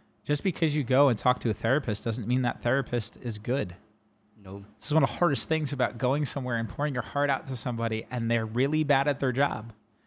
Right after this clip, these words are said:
Speaker 1: Um, and so something that I've been having, uh,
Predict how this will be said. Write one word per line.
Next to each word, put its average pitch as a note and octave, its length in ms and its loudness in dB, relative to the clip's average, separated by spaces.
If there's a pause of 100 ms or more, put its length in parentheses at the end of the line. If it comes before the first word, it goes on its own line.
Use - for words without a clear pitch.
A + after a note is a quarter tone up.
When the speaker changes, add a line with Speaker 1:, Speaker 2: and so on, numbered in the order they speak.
(420)
Speaker 1:
Um, A#2+ 500 2 (200)
and B2+ 100 -4
so C#3 120 0
something D3 320 0
that C#3 60 4
I've C3 180 2
been B2+ 120 0
having, A#2+ 460 -2
uh, A2+ 120 -6